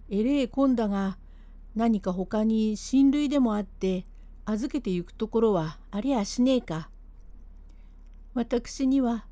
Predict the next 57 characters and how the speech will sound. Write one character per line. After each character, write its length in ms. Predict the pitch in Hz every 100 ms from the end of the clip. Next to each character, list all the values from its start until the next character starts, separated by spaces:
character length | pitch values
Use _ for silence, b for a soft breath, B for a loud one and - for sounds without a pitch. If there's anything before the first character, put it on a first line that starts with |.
| b b -
親 260 | 254 277
も 200 | 320 254
兄 160 | 233 311
弟 360 | 302 254 247 233
も 120 | 220
な 160 | 254
い 80 | 277
も 120 | 247
の 200 | 233 240
を 180 | 226 214 - - -
助 380 | 202 - -
け 40 | 233
て 340 | 240 233 233 -
小 220 | - 269
さ 200 | 269 311
い 100 | 302
う 100 | 240
ち 140 | 202 -
か 120 | 254
ら 120 | 247
育 300 | 233 247 285
て 120 | 320
た 120 | 285
の 120 | 247 220
だ 140 | 220
と、 260 | 220 214 220 b b b b b - -
お 80 | 208
ふ 120 | 190
く 140 | - 233
ろ 120 | 233
が 160 | 233
申 240 | 233 247 285
し 80 | -
て 140 | 247
お 80 | 233
り 100 | 240
ま 140 | 247
す 100 | 269
か 140 | - 233
ら、 240 | 220 208 - - - - -
何 240 | 214 220
に 120 | 220 233
も 100 | 226
ご 140 | 220
ざ 160 | 220 247
い 60 |
ま 120 | 262
せ 200 | 285 285
ん。 100 | 247 - - - - - - - - b b b - - - - -
い 100 | 170
く 120 | -
つ 180 | - -
ぐ 140 | 254
ら 140 | 311 254
い 100 | 185
か 120 | 170
ら 260 | 156 156